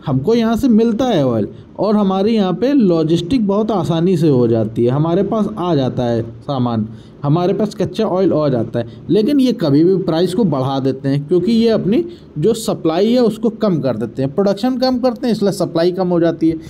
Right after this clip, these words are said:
और जब किसी चीज़ की supply कम होती है तो उसके prices ऊपर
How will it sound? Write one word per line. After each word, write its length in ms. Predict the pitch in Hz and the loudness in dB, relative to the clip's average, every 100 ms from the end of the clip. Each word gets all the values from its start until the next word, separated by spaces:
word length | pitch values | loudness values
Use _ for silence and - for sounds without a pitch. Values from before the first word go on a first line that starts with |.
| - | -6
और 80 | 165 | -2
जब 220 | 175 208 | 0 0
किसी 220 | 214 214 220 | -2 -2 0
चीज़ 180 | 226 | -2
की 160 | 220 233 | 0 -2
supply 420 | - 143 147 208 | -2 -2 0 -2
कम 180 | 214 233 | 0 0
होती 280 | 226 220 254 | 0 0 0
है 60 | |
तो 100 | 254 | 0
उसके 200 | 175 - | -2 -2
prices 480 | 208 170 135 131 170 | -2 0 0 0 0
ऊपर 320 | - 151 180 | 2 0 0